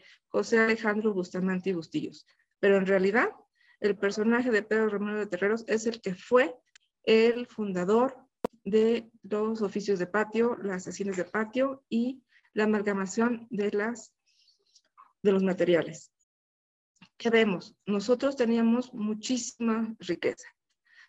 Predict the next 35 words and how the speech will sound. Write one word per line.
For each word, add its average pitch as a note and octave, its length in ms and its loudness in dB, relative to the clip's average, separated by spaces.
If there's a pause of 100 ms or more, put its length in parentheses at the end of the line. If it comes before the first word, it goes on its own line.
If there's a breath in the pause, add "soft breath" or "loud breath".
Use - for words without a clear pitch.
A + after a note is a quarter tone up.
(140 soft breath)
Esto A3+ 320 4
es G#3+ 120 2
Pachuca, A3 560 -4
en F#3+ 120 -4
sus F3 200 -8
inicios, G3+ 480 -2
en F#3+ 100 -2
mil F#3+ 100 -2
setecientos F#3 400 -4
cincuenta. F#3 600 -4 (240)
Si - 100 -10
se F#3+ 140 0
fijan, G#3+ 280 -2
era G3+ 160 -2
una G3 200 -2
ciudad F#3 300 0
muy A#3+ 340 4
chiquita, A#3+ 680 -2 (260)
con G3 200 4
muchos C#4+ 340 2
cerros, A3+ 560 0
donde G3 340 -4
las F#3 220 -2
minas A#3 480 0 (420)
era A3 160 2
lo G3+ 140 0
que G3 100 -2
más G3 340 -2 (200)
llamaba F#3+ 340 0
la F#3 60 0
atención F#3 500 0
y G3+ 200 0
explotábamos. F3 840 -2 (440)
¿Qué C#4+ 100 2
pasa? C#4+ 440 -2